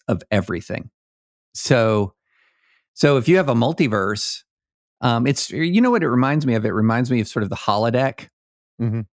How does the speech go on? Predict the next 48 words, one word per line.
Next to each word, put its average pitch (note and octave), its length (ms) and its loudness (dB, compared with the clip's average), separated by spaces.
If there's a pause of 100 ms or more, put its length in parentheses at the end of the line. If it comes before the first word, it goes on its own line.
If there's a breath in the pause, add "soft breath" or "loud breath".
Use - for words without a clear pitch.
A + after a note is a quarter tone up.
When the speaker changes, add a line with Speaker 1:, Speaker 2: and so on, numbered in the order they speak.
(180)
Speaker 2:
Hated C3 240 0
the A#2 40 6
Speaker 1:
And G#2+ 240 2
Speaker 2:
holodeck. - 100 -8
Speaker 1:
it's, A#2 380 -2 (640)
it's - 260 0
just, - 260 -2
oh, D#3 120 2
I G2+ 60 0
hate, - 280 -4
the - 80 -4
holodeck F#3+ 480 0
is - 240 -8 (1120)
satanic. F#2+ 720 -2
It's - 160 -12
just - 180 -6
devilish. - 640 -4
And, B2 280 0 (360 loud breath)
but C3+ 80 2
anyway, C3 400 2
it, C3+ 300 -2 (140)
it C#3+ 120 0
just C3 240 -2
lowers G#3 460 0
the B2+ 80 -4
stakes F#3 340 -2
of C#3 60 0
everything, A2+ 340 0
'cause A#2+ 140 0
it's, A#2+ 240 -4 (200)
it, - 220 -12
how G3+ 260 0
real A#3 400 0
is G#3 140 0
this? A2+ 340 -2
I C3 40 0
mean, A#2 220 0 (180)
well, G2+ 140 -2
let's D#3+ 180 2
just F#3 160 -2
go F3 140 2
to F3 60 0
another F3 260 2
multiverse C#3+ 520 -2
and F#2+ 100 -4
everybody's E3 480 2
alive. D3 560 0
And G#2 160 0